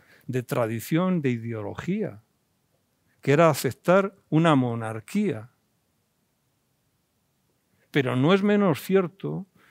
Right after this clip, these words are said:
que las otras partes que venían del régimen, de un Estado centralista, tuvieron que admitir un Estado descentralizado y plural como es el español.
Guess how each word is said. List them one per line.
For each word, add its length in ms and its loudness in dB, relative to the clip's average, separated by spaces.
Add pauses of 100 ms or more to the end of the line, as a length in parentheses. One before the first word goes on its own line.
(140)
que 160 -2
las 300 -2
otras 440 0
partes 720 0
que 120 -8
venían 400 2
del 200 0
régimen, 800 -6 (360)
de 120 -4
un 120 2
Estado 380 2
centralista, 1000 -6 (300)
tuvieron 440 2
que 120 -2
admitir 720 -4 (180)
un 160 -2
Estado 480 0
descentralizado 1080 -2
y 60 0
plural 460 -4
como 260 -4
es 100 -8
el 100 -6
español. 540 -12